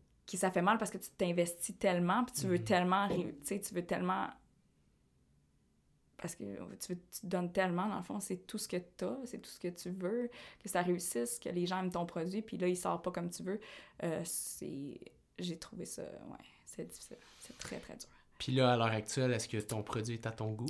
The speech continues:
Speaker 1: Ouais, là, il est parfait.
Speaker 2: <laughs>
Speaker 1: <laughs> Mais c'est des ajustements, tu sais, c'est, c'est vraiment,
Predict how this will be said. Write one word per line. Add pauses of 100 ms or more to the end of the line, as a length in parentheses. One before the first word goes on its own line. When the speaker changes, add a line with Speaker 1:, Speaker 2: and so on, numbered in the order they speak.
(120)
Speaker 1:
Ouais,
là,
il
est
parfait. (100)
Speaker 2:
<laughs>
Speaker 1:
<laughs>
Mais
c'est
des
ajustements,
tu
sais,
c'est,
c'est
vraiment,